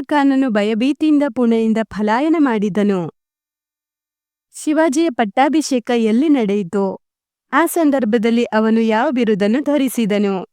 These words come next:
ಶಿವಾಜಿಯ ಪಟ್ಟಾಭಿಷೇಕವು ರಾಯಗಢದಲ್ಲಿ ನಡೆಯಿತು. ಆ ಸಂದರ್ಭದಲ್ಲಿ ಅವನು ಛತ್ರಪತಿ ಎಂಬ ಬಿರುದನ್ನು ಧರಿಸಿದನು. ನೀವು ಶಿವಾಜಿಯ ಯಾವ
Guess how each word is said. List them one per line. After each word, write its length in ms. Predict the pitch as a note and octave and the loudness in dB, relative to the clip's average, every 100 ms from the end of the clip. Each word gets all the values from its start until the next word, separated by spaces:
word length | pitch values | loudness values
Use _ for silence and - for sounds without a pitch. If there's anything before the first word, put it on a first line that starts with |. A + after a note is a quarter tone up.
| _ _ _ _ _ _ _ | _ _ _ _ _ _ _
ಶಿವಾಜಿಯ 540 | - C4 B3 C4+ A#3 A3+ | -6 0 2 2 0 -2
ಪಟ್ಟಾಭಿಷೇಕವು 1080 | F#3 F#3 A#3+ A#3+ G#3+ - G#3 F#3+ G#3 G3 E4 C4+ B3+ _ _ | -4 -4 0 0 0 -2 -4 -2 -4 -2 -2 -2 -6 _ _
ರಾಯಗಢದಲ್ಲಿ 800 | A3 A#3+ C#4+ E4+ C4+ A3+ G#3 G#3+ A#3+ | 0 2 2 0 0 0 0 0 0
ನಡೆಯಿತು. 560 | C#4 A#3 G#3+ E3+ G3+ F#3 D#3 - _ _ _ _ _ _ - | 0 -2 -2 -4 -4 -4 -8 -14 _ _ _ _ _ _ 0
ಆ 100 | C4+ | 2
ಸಂದರ್ಭದಲ್ಲಿ 800 | E4 F4 C#4+ C4 A3 A3 A3+ A#3+ | 2 0 0 0 -2 0 0 -2
ಅವನು 440 | - G#3 G3+ A3 D4 B3+ - _ - | -2 -2 0 0 -2 -4 -8 _ -6
ಛತ್ರಪತಿ 600 | C#4+ B3+ F4 C#4+ A3+ C4+ | -6 -4 -4 -2 -2 0
ಎಂಬ 180 | A#3+ A3+ | 0 0
ಬಿರುದನ್ನು 520 | G#3 A3 B3+ D4 D4+ E4+ | 0 0 0 2 2 0
ಧರಿಸಿದನು. 760 | A3 G#3 - A3 G3+ G3+ F#3+ E3+ - _ _ _ _ _ _ _ _ _ _ _ _ _ A#3+ | 0 -2 -2 0 0 0 -2 -6 -12 _ _ _ _ _ _ _ _ _ _ _ _ _ -6
ನೀವು 320 | A#3 C4+ E4 | -2 0 -2
ಶಿವಾಜಿಯ 640 | - C#4 A3+ A3 G#3 A3+ A3+ G#3+ | -4 -2 2 2 0 0 2 2
ಯಾವ 240 | G3 | 4